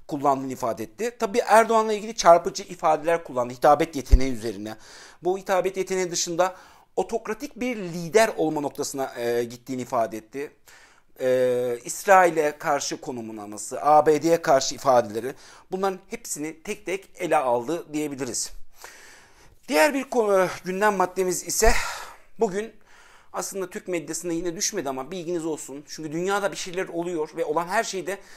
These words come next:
sizlere takip etmeye, ulaştırmaya çalışıyoruz değerli dostlarım. eta, hani İspanya'nın Bask bölgesinde ayrılıkçı bir örgütlü, yaklaşık elli sekiz yıllık bir mücadelesi vardı. Bunun kırk yılı aşkın süresi de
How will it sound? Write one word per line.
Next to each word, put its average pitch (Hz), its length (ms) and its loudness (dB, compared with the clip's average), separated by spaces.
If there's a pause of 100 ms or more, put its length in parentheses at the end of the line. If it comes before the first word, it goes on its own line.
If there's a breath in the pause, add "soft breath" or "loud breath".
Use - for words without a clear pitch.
(160 loud breath)
sizlere 160 460 2
takip 170 380 4
etmeye, 135 300 -2
ulaştırmaya 156 580 0
çalışıyoruz 147 520 -2
değerli 123 280 0
dostlarım. 165 340 -4 (400 loud breath)
eta, 277 320 -2 (600 loud breath)
hani 180 160 -12
İspanya'nın 170 680 -4
Bask 202 240 2
bölgesinde 151 500 -6
ayrılıkçı 165 600 -4
bir - 360 -10 (340 soft breath)
örgütlü, 156 500 -4
yaklaşık 170 540 -4
elli 185 200 -8
sekiz 196 420 -6
yıllık 175 280 -6
bir 185 80 -6
mücadelesi 165 600 -2
vardı. 113 200 -2
Bunun 151 140 -10
kırk 214 320 -4
yılı 156 140 0
aşkın 143 280 -8
süresi 147 320 -10
de 247 160 -2